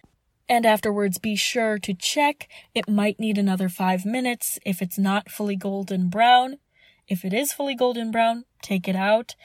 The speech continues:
and let it sit and cool for five minutes. Not more, not less. Five minutes is perfect. Now, for those of you who might not have an oven that has a consistent temperature,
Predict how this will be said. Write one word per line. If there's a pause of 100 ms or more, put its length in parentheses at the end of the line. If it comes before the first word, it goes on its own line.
(360)
and
let
it
sit (140)
and
cool
for
five
minutes.
Not
more,
not
less.
Five
minutes
is
perfect. (640)
Now,
for
those
of
you (400)
who
might
not
have (100)
an
oven
that
has
a
consistent
temperature,